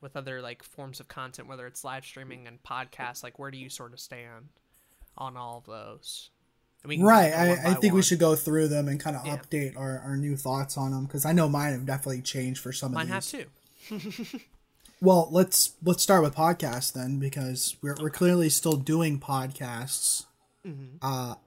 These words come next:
Speaker 2: I think that podcasts are still just as big, if not bigger, than they were a year ago.
Speaker 1: Mm-hmm.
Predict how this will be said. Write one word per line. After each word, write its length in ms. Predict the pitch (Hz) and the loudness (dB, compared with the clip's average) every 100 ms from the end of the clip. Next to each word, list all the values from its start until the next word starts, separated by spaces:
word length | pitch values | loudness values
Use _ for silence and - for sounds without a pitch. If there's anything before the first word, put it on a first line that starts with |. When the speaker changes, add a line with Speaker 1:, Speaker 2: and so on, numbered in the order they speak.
| - | -4
Speaker 2:
I 240 | 139 175 | 4 6
think 360 | 190 - 208 180 | 6 8 6 6
that 240 | 180 - | 2 0
podcasts 600 | - 160 170 185 160 147 - | -2 0 0 0 -2 -2 -4
are 120 | 143 | -4
still 540 | - - 160 151 139 | -2 0 0 2 0
just 360 | 139 156 151 - | -2 -2 -2 0
as 140 | 147 | -4
big, 240 | - 147 139 | -2 -2 -2
if 160 | 143 | -2
not 300 | 170 147 135 | 0 0 -2
bigger, 280 | 156 151 170 | -2 2 0
than 120 | 156 | 2
they 80 | 156 | 0
were 180 | 147 143 | 0 0
a 80 | 127 | -2
year 220 | 127 151 | -4 -2
ago. 380 | 170 202 226 - _ _ _ _ - | 2 4 2 -2 _ _ _ _ -14
Speaker 1:
Mm-hmm. 280 | 165 135 | -14 -14